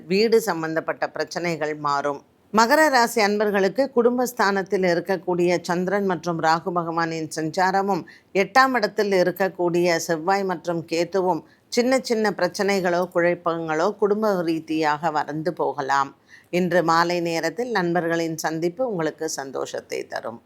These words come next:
இன்று மகர ராசி நேயர்களுக்கு அலுவலக ரீதியாகவும் நல்ல செய்திகள் வருவதும் பொன் பொருள் சேர்க்கையும் மனதிற்கு சந்தோஷத்தை தரலாம். கும்பராசி நேயர்கள், கும்பராசி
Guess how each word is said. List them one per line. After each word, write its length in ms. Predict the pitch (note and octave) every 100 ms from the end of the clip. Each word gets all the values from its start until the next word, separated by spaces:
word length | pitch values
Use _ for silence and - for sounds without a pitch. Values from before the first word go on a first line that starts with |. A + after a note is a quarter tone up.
| _ - - E3+
இன்று 220 | F#3 E3+ D#3+
மகர 300 | E3 E3 F#3 F3
ராசி 280 | F3 E3+ E3+ E3
நேயர்களுக்கு 540 | D#3+ D#3+ E3 E3 G3 G3
அலுவலக 520 | E3+ F#3 F#3 F3+ E3+ E3
ரீதியாகவும் 800 | D#3+ D#3 D#3+ D#3 D3+ D#3+ D#3 A#3 - - -
நல்ல 240 | F3+ F#3+ G#3 G3
செய்திகள் 460 | E3+ E3+ E3 E3 D#3+
வருவதும் 480 | D#3 E3 F3 F#3 D#3+ - _ -
பொன் 180 | A3 B3+ -
பொருள் 340 | A3 F#3+ F#3+ -
சேர்க்கையும் 580 | E3+ F3 F#3 F3+ F3 F3+ F3
மனதிற்கு 540 | E3 D#3+ E3 D#3+ - D#3+ D3+ - - -
சந்தோஷத்தை 640 | E3 F#3 G3+ G3 C#3+ B2+ C#3 -
தரலாம். 340 | - - - _ _ _ _ _ - - _
கும்பராசி 600 | G#3+ A3 A3+ G3+ D#3+ D3+ D3+
நேயர்கள், 400 | D3 D3 C#3+ C#3+ - _ _ A#3+
கும்பராசி 540 | C4+ D4+ C4+ B3